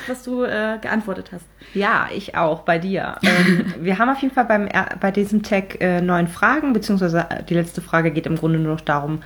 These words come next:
Speaker 2: wen man sonst noch taggen möchte. Und die erste Frage lautet, nenne ein Buch, bei dem du „Danke, nächstes“ gesagt hast, be-, zum,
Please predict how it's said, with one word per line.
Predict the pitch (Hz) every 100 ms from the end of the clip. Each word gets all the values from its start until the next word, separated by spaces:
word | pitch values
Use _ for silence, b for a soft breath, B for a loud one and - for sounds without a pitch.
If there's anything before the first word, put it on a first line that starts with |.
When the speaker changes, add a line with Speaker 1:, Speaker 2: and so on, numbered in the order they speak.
| B B B
Speaker 2:
wen | 165 165
man | 151
sonst | 156 180 185
noch | 135
taggen | - 143 143
möchte. | 139 147 - 302 - B B B -
Und | 190
die | 196
erste | 160 190 -
Frage | - 156 156
lautet, | 143 139 170 349 - 202
nenne | 185 220 -
ein | 180
Buch, | 175 247
bei | - 170
dem | 185 185
du | 185 175
„Danke, | 170 196 233 214 190
nächstes“ | 190 196 214 214 175 170 -
gesagt | 160 160 160 -
hast, | 220 233 -
be-, |
zum, | - 196